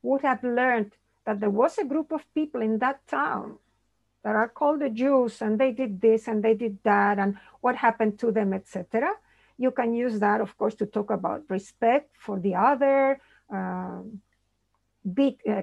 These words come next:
combat racism, et cetera, et cetera, et cetera. But they would today be in the public administration. They will be running the affairs of the town,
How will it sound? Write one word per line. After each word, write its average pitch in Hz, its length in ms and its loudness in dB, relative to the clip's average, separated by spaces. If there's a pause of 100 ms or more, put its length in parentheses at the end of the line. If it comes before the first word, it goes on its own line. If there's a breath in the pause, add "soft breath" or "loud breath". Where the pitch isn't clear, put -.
combat 233 520 2
racism, 254 680 -2
et - 140 -12
cetera, 269 260 -2
et - 120 -10
cetera, 190 160 -6
et - 80 -14
cetera. 302 200 -8 (440 loud breath)
But 247 220 0 (260)
they 254 800 2 (240)
would 262 280 6 (240)
today 220 580 4
be 226 460 2 (100)
in 320 280 0
the 220 80 -2
public 208 420 -2
administration. 196 1120 -6 (340 soft breath)
They 330 380 2
will 254 380 6
be 233 440 2 (640 soft breath)
running 254 680 4
the 220 100 6
affairs 208 680 2
of 254 260 -2
the 196 100 -2
town, 220 480 0